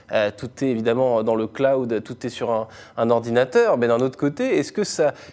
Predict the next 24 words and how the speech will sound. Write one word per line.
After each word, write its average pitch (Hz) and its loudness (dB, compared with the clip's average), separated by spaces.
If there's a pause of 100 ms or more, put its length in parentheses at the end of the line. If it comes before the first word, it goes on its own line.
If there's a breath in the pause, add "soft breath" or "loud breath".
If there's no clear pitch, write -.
fait - -2
pas 170 4
bondir, 180 0
euh, 120 0
le, 127 2
le, 127 0
le, 123 0
le 123 0
nombre 135 0
d'appels 117 -2
d'offres ? 180 -2
Parce 117 -4
que - -6
vu 131 -2
que 156 -8
c'est 147 -2
plus 139 -6
simple, 156 -2
qu'il 131 -6
n'y 139 0
a 127 -2
plus 139 -8
de 131 -10
papier, 143 -4